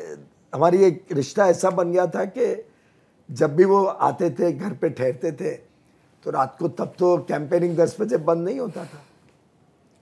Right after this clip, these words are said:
और दूर दूर कभी नासिक गए, कभी पूना गए, ये वो,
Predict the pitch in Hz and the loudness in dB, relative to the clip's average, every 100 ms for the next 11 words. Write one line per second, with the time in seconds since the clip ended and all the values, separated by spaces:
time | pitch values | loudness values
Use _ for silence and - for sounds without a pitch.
0 | - 131 135 127 185 196 180 190 170 170 | -8 -4 -4 -4 -2 0 6 8 6 4
1 | 160 170 160 135 170 139 151 151 147 147 | 2 2 2 0 -2 -2 2 2 2 0
2 | 147 135 139 147 147 135 143 143 139 131 | -4 -6 -6 -6 -4 -4 -4 -4 -6 -6
3 | 139 127 | -8 -10